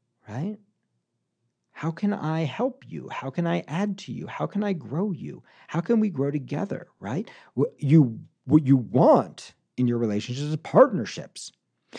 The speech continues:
But you can't have a partnership if you're only trying to climb over that person to get to the next place, right? The same is true with your script. If you are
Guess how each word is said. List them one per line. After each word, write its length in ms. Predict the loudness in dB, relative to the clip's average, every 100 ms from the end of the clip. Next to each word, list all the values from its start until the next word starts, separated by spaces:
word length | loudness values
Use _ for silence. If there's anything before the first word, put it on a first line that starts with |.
| -2
But 140 | 4 6
you 80 |
can't 320 | 6 4 2 2
have 320 | 2 4 6
a 80 | 6
partnership 560 | 6 4 4 4 6
if 160 | 6 6
you're 180 | 8 10
only 220 | 8 8
trying 300 | 4 2 4
to 100 | 2
climb 340 | 2 4 8
over 280 | 10 10 6
that 240 | 4 0
person 420 | -6 -8 2 4 4
to 80 |
get 260 | 4 0 0
to 60 | 4
the 100 | 6
next 240 | 6 2
place, 480 | 2 4 4 2 -8
right? 320 | 0 4 4 2 -12 -2
The 100 | 2
same 300 | 6 8 10
is 100 | 8
true 160 | 8 6
with 160 | 6 6
your 100 | 2
script. 560 | 2 2 2 -2 -16 _ _ _ _ _ _ _ _ _ _ _
If 120 | 4
you 140 | 10
are 80 | 10